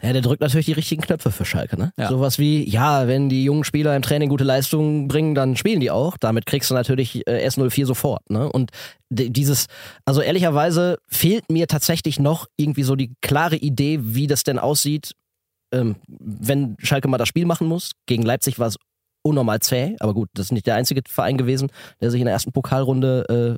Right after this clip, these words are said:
Speaker 1: äh, schwer getan hat. Äh, aber so grundsätzlich so dieses Thema Intensität, viel arbeiten, Zweikämpfe führen, auch wenn du sie dann am Ende vielleicht nicht gewinnst, so, das ist natürlich was, womit du auf Schalke auf jeden Fall punktest und dafür ist er genau der Mann, das ist genau sein Profil und danach wurde er ehrlicherweise auch, glaub ich, ausgewählt.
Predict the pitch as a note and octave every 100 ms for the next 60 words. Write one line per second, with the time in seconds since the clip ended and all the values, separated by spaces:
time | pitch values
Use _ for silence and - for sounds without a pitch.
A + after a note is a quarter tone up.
0 | - - C3 C#3+ D3 D3 D3 D#3 _ -
1 | - - _ A#2+ B2 C3 B2+ A#2 - F3
2 | D#3+ - - D#3+ D3+ C3+ C#3 A#2+ - C#3+
3 | D3 D3 C#3+ - D3+ C#3 C3 C#3 C3 B2+
4 | - D3 C3 C3+ B2+ B2+ B2 A#2+ - C#3
5 | C#3+ C#3 A#2 A#2 C#3+ D3 C3+ - B2+ -
6 | - - - C#3 C#3+ D3+ C#3 C#3+ D3 C#3
7 | C#3+ D3 D3 D3+ C3 D#3+ E3+ - B2 C3
8 | C3 A#2 A#2 D3+ C3+ C#3 B2 C3 A#2+ A2+
9 | A2 E2 - B2 A2 G#2+ A#2+ G#2+ - D#3
10 | A2+ B2+ _ - - _ G#2+ G2+ G#2 A#2+
11 | A2+ - G#2+ G#2+ A#2 C#3 B2 A#2 D3 F#2+
12 | F2+ - A#2 A2+ A#2+ A#2 G#2+ A2 A2+ -
13 | B2 B2+ G#2+ G#2+ G#2+ A2 G#2+ F2+ A2+ A2+
14 | G#2+ A#2 G#2+ A2+ - A2 - - A2 A#2
15 | E2+ D2